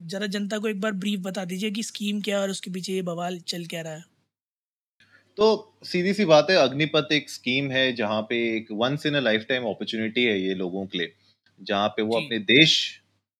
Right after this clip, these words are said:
Speaker 2: अ, और अपने देश के डेवलपमेंट की तरफ कंट्रीब्यूट कर सकते हैं। आर्म्ड फोर्सेस में यंग जनता, वाइब्रेंट जनता को actually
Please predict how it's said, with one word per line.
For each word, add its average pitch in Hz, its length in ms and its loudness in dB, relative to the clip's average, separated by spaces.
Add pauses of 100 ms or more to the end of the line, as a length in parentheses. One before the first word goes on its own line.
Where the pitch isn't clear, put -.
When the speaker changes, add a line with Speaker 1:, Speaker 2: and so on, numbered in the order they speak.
(220)
Speaker 2:
अ, 98 40 -12
और 95 340 -2
अपने 104 220 -6
देश 101 280 -2
के 117 140 -6
डेवलपमेंट 98 680 -6 (400)
की 117 60 -6
तरफ 107 240 -2
कंट्रीब्यूट 107 600 -6
कर 110 140 -2
सकते - 280 -6
हैं। 110 120 0
आर्म्ड 156 360 2
फोर्सेस 139 540 -2
में 113 180 0 (380)
यंग 123 300 2
जनता, 120 360 2
वाइब्रेंट 113 480 0
जनता 107 360 -2
को 120 160 0
actually 123 240 -4